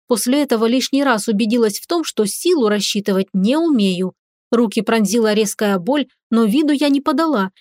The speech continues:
стиснув зубы, чтобы не замычать. У меня получилась такая страшная гримаса, что, судя по взгляду Крастора, он начал сомневаться в моей адекватности.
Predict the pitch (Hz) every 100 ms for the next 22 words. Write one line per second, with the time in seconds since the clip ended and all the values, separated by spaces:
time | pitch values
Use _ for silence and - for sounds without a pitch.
0 | _ - - 247 - 220 202 294 262 214
1 | - 233 233 247 240 247 285 202 175 -
2 | _ _ _ _ 240 233 226 214 233 247
3 | 254 254 208 202 - 254 240 202 202 -
4 | 254 220 - 202 190 190 240 294 349 -
5 | 202 - _ - - 277 - 269 254 262
6 | 240 220 262 220 233 269 262 - 381 269
7 | 240 262 294 294 285 311 311 359 320 -
8 | - 175 202 247 196 196 208 254 - 226
9 | 160 151 - - 208